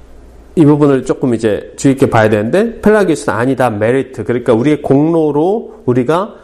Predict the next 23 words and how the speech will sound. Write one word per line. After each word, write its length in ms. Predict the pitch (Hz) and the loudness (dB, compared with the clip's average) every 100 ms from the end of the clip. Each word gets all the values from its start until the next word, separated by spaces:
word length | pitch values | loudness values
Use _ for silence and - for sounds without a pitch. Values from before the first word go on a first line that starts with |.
| - - | -18 -4
어, 200 | 107 104 | -2 -2
성화를 680 | 107 185 185 160 147 147 117 | -2 -2 0 -2 -2 -2 0
이룰 180 | 135 165 | 0 0
수 200 | 160 151 | -2 -4
있다. 520 | 113 - 139 104 92 - - | -4 -2 0 0 -4 -14 -12
어, 80 | 117 | -4
성화를 380 | 160 165 151 120 | 0 2 2 0
이룰 180 | 135 | -2
수 160 | 143 - | -4 -4
있다. 460 | 101 - 107 95 104 | -6 -2 -2 -2 -4
그래서 520 | - 123 120 180 226 - - - - - - - - - - | 0 2 4 2 0 -4 -18 -20 -20 -20 -20 -20 -20 -4 2
이 40 | |
모든 1040 | 160 131 110 143 185 214 226 208 151 113 123 | 4 2 4 4 4 4 2 2 0 -6 -2
그 100 | 139 | 2
우리가 400 | 127 120 131 147 | 4 2 2 0
사람이 460 | 139 135 156 180 170 | 2 2 2 2 -2
하는 520 | 165 196 175 113 98 - | -4 -2 -4 -6 -12 -4
좋은, 520 | 139 143 147 123 - | 2 4 2 -2 -8
사람이 320 | - 135 147 | -2 0 2
하는 200 | 156 151 | 0 -2
선행들, 520 | 143 196 190 180 170 165 | -2 -2 0 0 -2 -2
좋은 360 | - 131 151 | 0 2 2
일들도, 840 | 120 107 113 110 110 170 254 254 | 0 0 0 0 2 2 2 -2